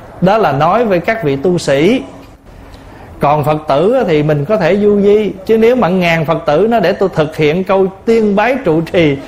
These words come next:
hậu bái Thích Ca", xếp hàng gõ cửa. <laughs> "Thầy, con lên lễ Phật nghe." Ông đứng gật lên đi con. Người thứ hai: "Thầy, con lên lễ Phật nghe." Thầy trụ trì đó mau đi lắm á. Trong cái,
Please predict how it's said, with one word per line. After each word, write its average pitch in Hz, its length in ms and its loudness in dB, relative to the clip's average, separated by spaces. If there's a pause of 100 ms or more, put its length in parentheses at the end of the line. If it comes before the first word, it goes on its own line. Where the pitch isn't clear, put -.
(160)
hậu 151 260 0
bái 196 200 0
Thích 226 240 -4
Ca", 185 260 0
xếp 180 260 0
hàng 143 240 -2
gõ 156 140 0
cửa. 143 240 0 (540)
<laughs> - 500 -12
"Thầy, 147 360 0 (280)
con 170 140 2
lên 165 180 0
lễ 160 120 0
Phật 147 300 -2
nghe." 156 200 -2 (760)
Ông 151 240 -2
đứng 170 180 0
gật 120 280 -2
lên 147 220 -2
đi 147 160 0
con. 143 140 -6 (600)
Người 139 180 2
thứ 196 140 2
hai: 180 280 0
"Thầy, 139 380 -2
con 165 140 0
lên 160 180 0
lễ 156 160 0
Phật 147 220 -2 (100)
nghe." 156 180 0 (1080)
Thầy 143 140 -2
trụ 139 180 -2
trì 143 240 0
đó 160 100 0 (120)
mau 165 200 0
đi 160 200 2
lắm 160 180 -4
á. 202 60 -10 (4000)
Trong 226 260 -2
cái, 233 220 -2